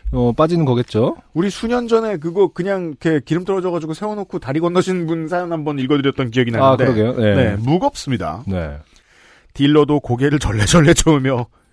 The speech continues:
Speaker 2: 이 모델을 저에게 권할 수 없다고 말렸습니다.
Speaker 1: 네.
Speaker 2: 마침 그 옆에 있던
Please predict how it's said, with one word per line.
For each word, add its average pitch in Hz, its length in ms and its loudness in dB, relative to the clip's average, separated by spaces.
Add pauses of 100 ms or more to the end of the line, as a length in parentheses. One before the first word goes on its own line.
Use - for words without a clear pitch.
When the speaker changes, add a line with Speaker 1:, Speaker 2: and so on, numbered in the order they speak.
(280)
Speaker 2:
이 175 160 0
모델을 131 460 6
저에게 110 380 2
권할 98 320 -2
수 120 280 -6
없다고 156 500 2
말렸습니다. 78 880 -10
Speaker 1:
네. 80 340 -8 (840)
Speaker 2:
마침 160 240 -6
그 175 120 -2
옆에 160 240 2
있던 104 300 -8